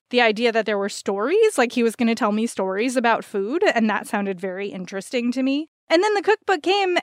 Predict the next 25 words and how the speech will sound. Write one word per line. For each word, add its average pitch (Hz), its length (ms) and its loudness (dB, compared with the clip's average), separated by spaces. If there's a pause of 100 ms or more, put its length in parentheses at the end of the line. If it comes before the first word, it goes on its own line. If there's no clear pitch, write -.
and 302 140 6
it 294 80 6
actually 370 560 2
is 311 160 4
a 311 80 0
great 302 240 -4
cookbook. 269 380 0
He 294 180 0
has 285 500 4
a 240 80 0
restaurant 240 480 2
in 370 80 -2
L 349 160 0
A, 208 200 0
which 240 180 -2
I 202 80 -2
didn't 226 180 2
know 190 100 -4
'cause - 140 -12
I 190 60 -6
don't 220 180 0
live 240 140 0
in 339 100 0
L - 160 -4
A, - 160 -8